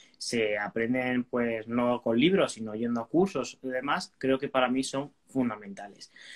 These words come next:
Hemos, eh, detectado nuestra, nuestra problemática, nuestra desmotivación, eh,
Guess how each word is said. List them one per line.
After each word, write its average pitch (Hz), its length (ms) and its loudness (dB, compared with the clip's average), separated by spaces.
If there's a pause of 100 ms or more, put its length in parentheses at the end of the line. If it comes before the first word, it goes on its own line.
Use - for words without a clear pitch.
(600)
Hemos, 208 480 10
eh, 180 140 4
detectado 160 560 6
nuestra, 143 460 2 (420)
nuestra 135 280 -8
problemática, 175 600 0
nuestra 131 440 -2
desmotivación, 160 1040 4 (220)
eh, 113 760 0